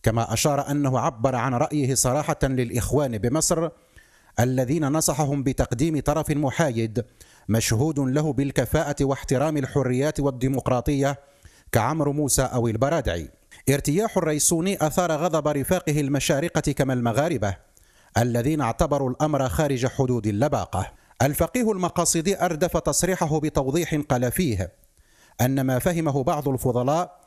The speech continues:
بأنني أزكي وأسوغ الانقلاب على الرئيس الشرعي المنتخب غير صحيح، فالارتياح والسرور المعبر عنه إنما هو لفائدة محمد مرسي وجماعته وحزبه،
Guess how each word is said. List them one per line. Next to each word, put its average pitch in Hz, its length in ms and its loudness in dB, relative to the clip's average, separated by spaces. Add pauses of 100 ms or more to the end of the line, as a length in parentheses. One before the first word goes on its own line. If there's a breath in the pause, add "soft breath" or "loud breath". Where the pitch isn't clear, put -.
(260 soft breath)
بأنني 139 640 0
أزكي 151 440 0
وأسوغ 135 640 0
الانقلاب 131 640 0
على 127 180 0
الرئيس 123 420 0
الشرعي 120 480 0
المنتخب 131 600 -2 (160)
غير 113 260 0
صحيح، 160 560 0 (1000 soft breath)
فالارتياح 123 760 0
والسرور 131 560 0
المعبر 113 520 0
عنه 160 360 0 (520 loud breath)
إنما 151 380 2
هو 143 200 0
لفائدة 143 560 0
محمد 131 560 0
مرسي 147 400 0
وجماعته 131 800 0
وحزبه، 107 580 0